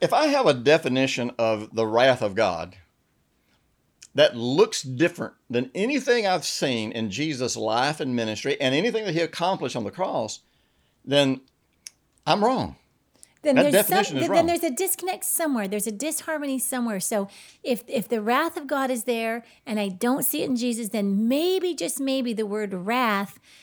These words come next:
Speaker 2: is a word that I have not understood correctly, or there was a wrong translation in the first place of the word
Speaker 1: Exactly.
Speaker 2: wrath.
Speaker 1: Or here, here, here's a, here's one of the words I, I address in my book is the word curse.
Speaker 2: Yeah.
Speaker 1: Man, people just freak out.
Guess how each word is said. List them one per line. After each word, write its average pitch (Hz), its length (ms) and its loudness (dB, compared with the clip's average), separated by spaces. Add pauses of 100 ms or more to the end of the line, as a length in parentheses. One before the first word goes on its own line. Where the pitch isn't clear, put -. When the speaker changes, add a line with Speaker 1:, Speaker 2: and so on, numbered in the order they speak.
(120)
Speaker 2:
is 220 220 0
a 220 60 2
word 220 240 0
that 208 120 0
I 214 180 0
have 214 360 -6
not 208 560 -2
understood 208 640 -6
correctly, 226 400 -6
or 214 100 -4
there 202 160 -2
was 196 180 -4
a 196 60 -4
wrong 208 280 -4
translation 202 920 -4
in 190 120 -2
the 190 60 -4
first 403 440 -8
place 175 420 -8
of 180 200 -8
the 190 100 -6
word 180 160 -6
Speaker 1:
Exactly. 165 400 -2
Speaker 2:
wrath. - 140 -18 (840)
Speaker 1:
Or 196 220 4
here, 170 220 -4
here, 254 260 -4
here's 202 300 -2
a, 123 180 4
here's 147 260 0
one 131 200 -4
of - 20 -4
the 113 80 0
words 113 240 0
I, 107 160 2
I 107 140 4
address 107 340 0
in 104 60 -8
my 92 80 -2
book 165 260 -4
is 104 100 -6
the 98 140 -6
word 92 240 -4
curse. - 540 -2 (500)
Speaker 2:
Yeah. 233 300 -6 (760)
Speaker 1:
Man, 131 400 4
people 170 240 2
just 117 180 -2
freak 151 280 -2
out. 127 180 4